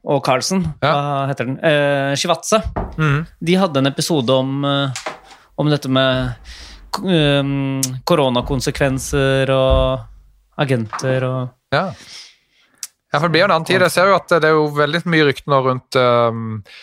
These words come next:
Speaker 2: Sancho også, at, eh, han kanskje kommer
Speaker 1: Mhm.
Speaker 2: til å forlenge med, med Dortmund.
Speaker 1: Mm.
Speaker 2: Det vil jeg tenke at liksom, ja, det, det kan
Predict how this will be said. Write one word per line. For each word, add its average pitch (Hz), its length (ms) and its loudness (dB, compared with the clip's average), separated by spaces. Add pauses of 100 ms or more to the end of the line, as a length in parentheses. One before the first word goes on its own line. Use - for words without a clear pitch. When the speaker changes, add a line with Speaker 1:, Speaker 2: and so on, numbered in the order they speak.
(200)
Speaker 2:
Sancho 131 440 -2
også, 127 200 2 (200)
at, - 280 -4
eh, 123 120 4
han 117 180 -4
kanskje 110 320 -2
kommer 151 160 4
Speaker 1:
Mhm. 147 40 0
Speaker 2:
til 127 100 2
å - 60 -4
forlenge 123 460 0
med, 110 460 0
med 113 160 -2
Dortmund. 113 520 -4 (1500)
Speaker 1:
Mm. 120 340 -2 (140)
Speaker 2:
Det 135 100 4
vil 139 80 2
jeg 147 140 0
tenke 147 200 -2
at 135 120 -2
liksom, 120 420 0
ja, 143 100 2
det, 139 220 -2
det 131 160 -2
kan 127 340 -2